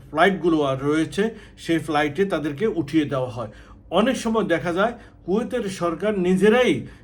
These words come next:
কিছু না কিছু, আহ, এই টিকিট দিয়ে দেয়,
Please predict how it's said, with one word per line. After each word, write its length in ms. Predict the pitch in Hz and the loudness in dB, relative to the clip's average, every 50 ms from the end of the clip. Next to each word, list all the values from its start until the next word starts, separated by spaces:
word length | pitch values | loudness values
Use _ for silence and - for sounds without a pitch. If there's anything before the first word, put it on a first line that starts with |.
| - - | -14 -8
কিছু 240 | - 190 190 202 202 | -6 -4 -2 -2 0
না 140 | 196 185 165 | 0 0 -2
কিছু, 440 | - - 170 139 180 214 269 254 - - - - - - - | -2 -6 -6 -2 -2 -2 -2 -4 -8 -16 -20 -20 -20 -14 -8
আহ, 1000 | 165 160 160 160 156 151 151 151 147 143 139 139 131 131 131 131 127 127 131 160 | -4 -2 0 0 0 -2 -4 -6 -6 -8 -12 -14 -16 -18 -20 -20 -20 -14 -8 -4
এই 200 | 165 156 147 147 | -2 -2 0 -2
টিকিট 500 | 139 139 - 220 214 240 220 180 - - | -2 -2 -4 -2 2 4 2 2 2 0
দিয়ে 240 | 156 151 190 185 156 | 0 4 6 6 6
দেয়, 240 | 127 117 120 104 | 4 2 -4 -6